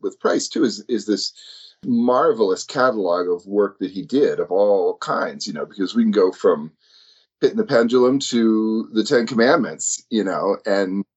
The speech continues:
he's delightful in, in, in any of those films. No losers on that one.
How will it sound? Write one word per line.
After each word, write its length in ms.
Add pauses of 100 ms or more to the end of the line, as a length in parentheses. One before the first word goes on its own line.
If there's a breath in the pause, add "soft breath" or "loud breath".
(160)
he's 300
delightful 1000
in, 140
in, 420 (100)
in 240
any 220
of 80
those 240
films. 520 (140)
No 140
losers 480
on 80
that 180
one. 160